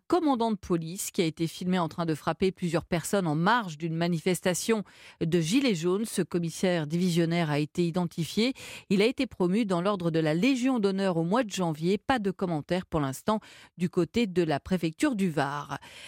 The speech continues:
Nouvelle mobilisation des Gilets jaunes à Paris ce matin, plus exactement de femmes Gilets jaunes.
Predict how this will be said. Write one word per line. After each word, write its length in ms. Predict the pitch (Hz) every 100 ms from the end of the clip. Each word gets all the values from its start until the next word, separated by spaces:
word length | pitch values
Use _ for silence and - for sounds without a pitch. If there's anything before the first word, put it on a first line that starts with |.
| - -
Nouvelle 680 | 220 262 269 269 240 208 185
mobilisation 960 | 208 247 262 262 254 262 233 - 262
des 160 | 226 208
Gilets 240 | 196 208
jaunes 220 | 202 226 208
à 80 |
Paris 320 | 185 190 185 185
ce 180 | -
matin, 560 | 226 226 - 277 330 381 - -
plus 200 | 233 214
exactement 640 | 202 214 - 226 233 226
de 120 | 180
femmes 460 | 170 - 330 370 254
Gilets 400 | 190 214 269 208
jaunes. 260 | 180 277